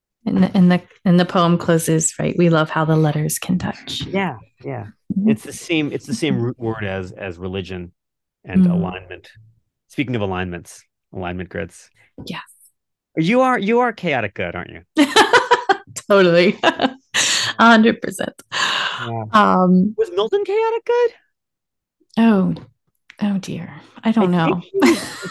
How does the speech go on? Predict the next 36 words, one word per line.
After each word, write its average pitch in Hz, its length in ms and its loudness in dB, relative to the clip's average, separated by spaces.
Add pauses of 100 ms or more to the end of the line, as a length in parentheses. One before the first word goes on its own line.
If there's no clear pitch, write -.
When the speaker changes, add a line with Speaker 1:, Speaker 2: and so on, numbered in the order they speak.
(120)
Speaker 2:
think 349 220 -4
he 294 140 0
was 226 160 -2
lawful 208 500 -4
good. 117 400 -4 (360)
Speaker 1:
<laughs> - 60 -14 (580)
Yeah, 302 420 8
and 339 100 4
he's 440 220 2
pretty 370 340 2
lawful, 190 560 2
I, 196 300 2
I 202 140 2
think. 175 500 -8 (600)
Speaker 2:
The, 160 80 -4
the, - 120 -20
Speaker 1:
Just 220 560 -2
Speaker 2:
the - 60 -20 (1080)
Speaker 1:
anyone 302 400 4
who 254 120 6
can 233 120 0
argue, 208 500 2
you 214 120 2
know, 185 180 2
for - 160 -4
divorce 185 540 0
the 190 100 -2
way 180 160 2
he 190 200 0
does, - 460 -2
I 214 60 -4
just - 300 -10
feel - 180 -4
like - 240 -4
it's, - 320 -12 (540)
um, - 420 -6